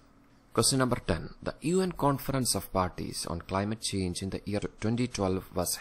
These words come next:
held at. Options are A. Lima, B. Warsaw, D. Durban, D. Doha. And the option is Doha.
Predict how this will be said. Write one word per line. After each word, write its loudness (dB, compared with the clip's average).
held 0
at. -8
Options 0
are -2
A. 0
Lima, -2
B. 4
Warsaw, 2
D. 4
Durban, 0
D. 2
Doha. -2
And -4
the -6
option 0
is 0
Doha. 2